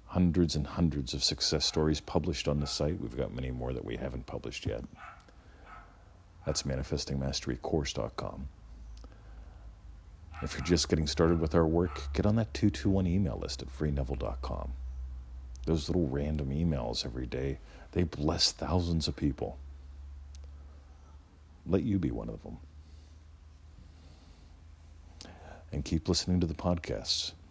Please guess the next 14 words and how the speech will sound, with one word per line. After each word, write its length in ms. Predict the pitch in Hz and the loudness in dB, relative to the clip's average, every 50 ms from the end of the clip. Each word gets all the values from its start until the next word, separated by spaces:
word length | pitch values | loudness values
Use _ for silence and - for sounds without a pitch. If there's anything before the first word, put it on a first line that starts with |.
| - - - - - - - - - - - - - - - - - - - - - - - - - - - - | -20 -20 -18 -18 -20 -20 -20 -20 -20 -20 -20 -20 -20 -20 -20 -20 -20 -20 -20 -20 -20 -20 -20 -20 -20 -20 -18 0
But 140 | - 80 76 | 0 2 4
most 240 | 78 80 80 - - | 4 2 2 4 2
importantly, 500 | 80 73 - - 87 85 - 78 78 71 | 0 2 4 4 4 4 4 0 -2 -2
go 200 | - 69 73 73 | 0 0 0 0
play. 420 | - - - - 69 71 65 57 - - | -2 -4 -4 0 0 0 0 -2 -4 0
Play 140 | - 82 87 | 2 4 4
with 180 | 98 98 - | 4 4 0
the 60 | - | -4
tools, 600 | 71 - - - 82 78 73 65 55 57 - - - | -8 -8 -2 2 2 2 2 0 -2 -6 -8 -6 -6
Neville 360 | 64 62 67 76 78 76 76 | -6 -6 -2 -2 0 0 0
Goddard's 600 | 71 65 64 67 67 67 64 64 58 - - - | 0 -2 -2 0 0 0 -2 -2 -4 -6 -8 -8
Toolbox 640 | - - - - 58 55 - - - - - - - | -10 -4 -4 -4 -4 -4 -6 -6 -8 -8 -8 -8 -6
dot 240 | - - - - - | -6 -6 -8 -8 -12
com. 400 | - - 53 52 52 53 - | -10 -8 -8 -8 -8 -8 -10